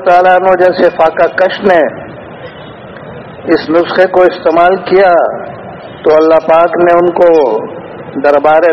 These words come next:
نبوی میں شیخ الحدیث بنا دیا۔ اور عبد الرحمن بن عوف رضی اللہ تعالیٰ عنہ جیسے مالدار شخص نے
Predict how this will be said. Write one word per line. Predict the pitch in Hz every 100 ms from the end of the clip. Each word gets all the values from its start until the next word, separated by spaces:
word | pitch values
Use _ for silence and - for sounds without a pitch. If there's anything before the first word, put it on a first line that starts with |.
| 151
نبوی | 151 151 175 170
میں | 165 147
شیخ | 151 147 151
الحدیث | 127 113 139 151 147
بنا | 147 151 147
دیا۔ | 135 131 - - - - - - - - - - - - - - - - - - - - - - 143
اور | 156 - 160
عبد | 143 165
الرحمن | 156 147 151 165 175 170
بن | 170 160
عوف | 170 175 165
رضی | 165 156 175
اللہ | 175 175 175 175
تعالیٰ | 160 170 170
عنہ | 175 170
جیسے | 170 - 160
مالدار | 147 139 143 156 160
شخص | 160 170 - 185
نے | 175